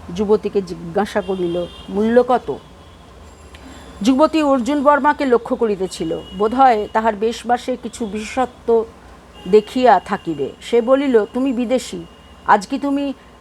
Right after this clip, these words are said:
কলিঙ্গ রাজকন্যাদের সঙ্গে এসেছ?" অর্জুন বলিল, "হাঁ।" ওর যুবতী মাথা নাড়িয়া বলিল, "তাহলে দাম নেব না, তুমি আজ আমাদের অতিথি।" অর্জুন কিছুক্ষণ চাহিয়া রহিল,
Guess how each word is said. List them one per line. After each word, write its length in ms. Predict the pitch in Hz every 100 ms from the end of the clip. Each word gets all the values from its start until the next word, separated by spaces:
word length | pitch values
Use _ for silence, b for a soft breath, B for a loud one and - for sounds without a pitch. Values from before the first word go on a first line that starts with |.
| -
কলিঙ্গ 540 | 247 254 262 269 269 262
রাজকন্যাদের 600 | 240 240 - 254 262 254
সঙ্গে 360 | 254 247 247 285
এসেছ?" 360 | 277 349 - 220 160 - -
অর্জুন 360 | 220 220 220 240
বলিল, 360 | 220 220 220 214
"হাঁ।" 300 | 214 175 135 - - - - - - - - - -
ওর 140 | 214
যুবতী 320 | 233 262 285
মাথা 320 | 247 214 214 254
নাড়িয়া 360 | 262 262 254
বলিল, 460 | 202 214 226 185 180 - -
"তাহলে 320 | 233 294 294
দাম 240 | 196 180
নেব 240 | 165 143 143
না, 180 | 117 151 - - -
তুমি 200 | 233 254
আজ 180 | 269 247
আমাদের 340 | 240 247 269
অতিথি।" 420 | 208 - 190 - 156 - - - - - - - -
অর্জুন 400 | 247 214 277 269
কিছুক্ষণ 500 | 262 269 - 262 254
চাহিয়া 420 | 233 220 220 214
রহিল, 380 | 202 196 175